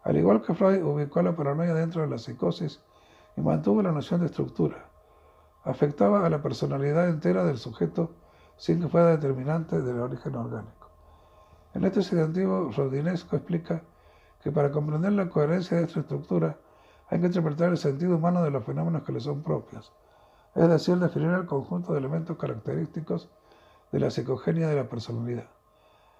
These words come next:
Lacan emplea este término en vez del psicogénesis para mostrar que la etiología de la psicosis se expresa en función de los mecanismos fenomenológicos que dependen exclusivamente de la historia concreta del sujeto.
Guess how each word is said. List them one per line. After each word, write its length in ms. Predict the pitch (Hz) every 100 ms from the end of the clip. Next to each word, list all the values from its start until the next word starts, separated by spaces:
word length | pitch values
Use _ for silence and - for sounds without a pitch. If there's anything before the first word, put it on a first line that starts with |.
| _ -
Lacan 300 | 147 - 214
emplea 260 | 202 185 202
este 160 | 175
término 400 | 170 190 190 165
en 60 | 151
vez 180 | 170 175
del 200 | 170 151
psicogénesis 920 | - 120 127 - 170 170 - 165 - - _ - _ _ -
para 160 | 139
mostrar 320 | 147 135 196 180
que 80 |
la 100 | 170
etiología 420 | 151 139 131 - 175
de 60 |
la 100 | 151
psicosis 420 | - 113 170 165
se 80 | -
expresa 320 | 110 156 151
en 80 | 156
función 460 | 151 120 165 165 160 _ _ _ _ _ _ -
de 80 | 143
los 100 | 139
mecanismos 560 | 139 135 165 185 165
fenomenológicos 880 | 143 131 127 127 135 165 180 170 165
que 120 | -
dependen 400 | 135 117 156 160
exclusivamente 840 | 143 131 127 170 156 156 165 165 156 - - - - -
de 100 | 139
la 80 | 123
historia 320 | - 156 143
concreta 480 | 127 117 151 143 139
del 120 | 113
sujeto. 500 | 135 123 120 113